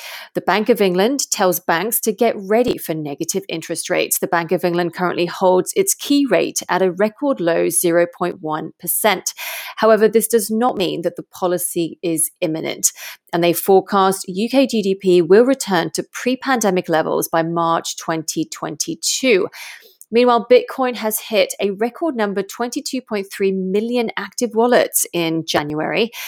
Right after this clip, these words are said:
And Ether, the world's second largest cryptocurrency, hits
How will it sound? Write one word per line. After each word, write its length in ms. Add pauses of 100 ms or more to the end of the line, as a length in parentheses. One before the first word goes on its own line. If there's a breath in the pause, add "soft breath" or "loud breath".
(220 loud breath)
And 220
Ether, 440
the 120
world's 300
second 340
largest 360
cryptocurrency, 840
hits 260